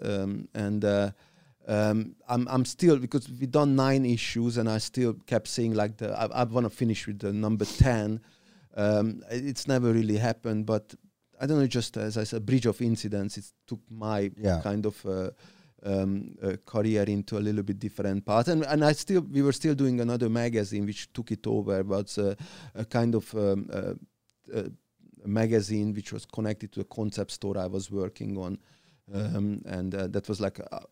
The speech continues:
Speaker 1: art concept space, merged fashion, retail, um, exhibition space, photo, f-,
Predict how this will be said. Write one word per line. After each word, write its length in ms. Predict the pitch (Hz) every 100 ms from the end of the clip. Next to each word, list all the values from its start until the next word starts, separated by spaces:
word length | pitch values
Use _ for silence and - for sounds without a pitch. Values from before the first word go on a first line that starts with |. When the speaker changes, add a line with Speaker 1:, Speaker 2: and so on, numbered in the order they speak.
| _
Speaker 1:
art 360 | 110 107 107 - -
concept 460 | 117 107 - 98
space, 600 | - - 104 101 101 98 107
merged 460 | 104 101 101 -
fashion, 520 | - 110 104 - 104 98
retail, 640 | 104 - 101 95 95 98 - - _ _ _
um, 380 | 101 98 95 101
exhibition 680 | 113 107 - 104 104 - 98
space, 580 | 95 - 98 95 95 - - -
photo, 400 | - 107 - 104
f-, 180 | 98 -